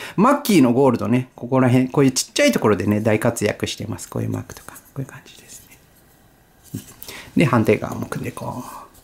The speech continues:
久しぶりに全塗装したな。うん。ゆっくりね、時間がある時に組むのが、あの、塗装するのがいいよね。で、これが腰ですね。うん。これね、特筆すべきところは、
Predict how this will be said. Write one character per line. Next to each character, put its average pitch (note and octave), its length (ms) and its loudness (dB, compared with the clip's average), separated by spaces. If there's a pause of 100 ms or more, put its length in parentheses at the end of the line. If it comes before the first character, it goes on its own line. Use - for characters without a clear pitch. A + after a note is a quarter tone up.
(240)
久 - 200 4
し C#4 140 4
ぶ C#4+ 80 6
り C4+ 120 8
に B3+ 300 6
全 A3 180 4
塗 B3 120 4
装 G#2 180 0
し - 80 -8
た G#2 120 -8
な。 G2+ 480 -8 (1080)
う A#2+ 40 2
ん。 - 220 -4 (720)
ゆ F3+ 100 4
っ F3 40 -6
く D#4+ 100 6
り D4 80 8
ね、 G#3+ 140 6
時 D3+ 120 2
間 A3+ 140 4
が A#3+ 80 6
あ A#3 40 4
る G#3 60 0
時 D3 180 2
に A2 100 2
組 A#2+ 140 0
む A2+ 40 2
の G2+ 100 -2
が、 E2 160 -10 (380)
あ A#2 140 0
の、 A#2 120 2
塗 B2+ 140 0
装 B2 120 2
す C3+ 120 4
る A#2+ 40 6
の G#2 80 0
が - 80 -4
い A2+ 80 -4
い A2 60 -6
よ G#2 80 -10
ね。 B2 480 -6
で、 E3 100 -2
こ D#3+ 100 0
れ D3 60 4
が B2+ 140 4
腰 B2+ 300 2
で A#2+ 80 6
す - 100 -4
ね。 A2+ 220 -4 (360)
う C3 60 -6
ん。 B2+ 120 -6 (220)
こ D4+ 100 4
れ D#4 100 6
ね、 B3+ 80 4
特 D#4 320 4
筆 D#4 320 0
す C#4 120 2
べ C#4 140 4
き - 80 -6
と C#3+ 80 0
こ A#2+ 120 2
ろ A2 100 2
は、 G#2 140 -4